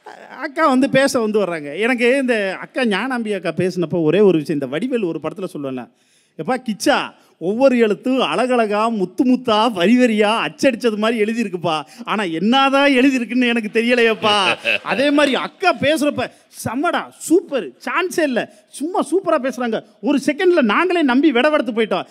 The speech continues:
Speaker 1: அதுக்கப்புறம் பார்த்தா, "ஏய், இது கனவு" அப்படிங்கிற மாதிரி வந்து ஒரு ஃபீலிங்ஸ் வந்து வருது.
Speaker 2: சே, பில்டப்.
Speaker 1: ஆ, பில்டப். மூச்சு விடாம அக்கா வந்து பேசுறாங்க. ஒரு விஷயம் சொல்றேங்க, நாங்களும் மூச்சு விடாம தான் வந்து சொல்லுவோம். ஏழை, பணக்காரன், ஜாதி, மதம், பேதம், ஹை கிளாஸ், மிடில் கிளாஸ், லோ கிளாஸ்,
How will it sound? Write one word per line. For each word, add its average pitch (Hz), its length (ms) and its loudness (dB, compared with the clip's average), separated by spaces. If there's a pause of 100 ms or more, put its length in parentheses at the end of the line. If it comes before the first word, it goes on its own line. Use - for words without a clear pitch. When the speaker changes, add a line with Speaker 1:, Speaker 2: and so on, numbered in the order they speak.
(120)
Speaker 1:
அதுக்கப்புறம் 240 480 -2
பார்த்தா, 180 280 -2
"ஏய், 202 300 0
இது 165 160 -6
கனவு" 165 680 0 (140)
அப்படிங்கிற 214 420 2
மாதிரி 220 200 0
வந்து 208 180 2
ஒரு 180 120 2
ஃபீலிங்ஸ் 180 380 -6
வந்து 147 180 -8
வருது. 123 220 -10 (140)
Speaker 2:
சே, - 200 -10
பில்டப். 123 760 -2
Speaker 1:
ஆ, 269 180 2
பில்டப். 190 640 0 (240)
மூச்சு 277 360 0
விடாம 349 300 -4
அக்கா 285 180 0
வந்து 247 180 4
பேசுறாங்க. 196 420 4
ஒரு 208 160 6
விஷயம் 254 260 0
சொல்றேங்க, 180 720 0 (260)
நாங்களும் 220 420 2
மூச்சு 226 240 2
விடாம 220 260 0
தான் 220 160 -2
வந்து 208 120 -4
சொல்லுவோம். 175 440 -6 (420)
ஏழை, 185 360 2 (500)
பணக்காரன், 151 720 0
ஜாதி, 160 580 0
மதம், 139 600 0
பேதம், 165 580 0
ஹை 180 240 -2
கிளாஸ், 160 360 -2
மிடில் 170 260 -2
கிளாஸ், 151 420 -2
லோ 170 180 4
கிளாஸ், 180 380 -2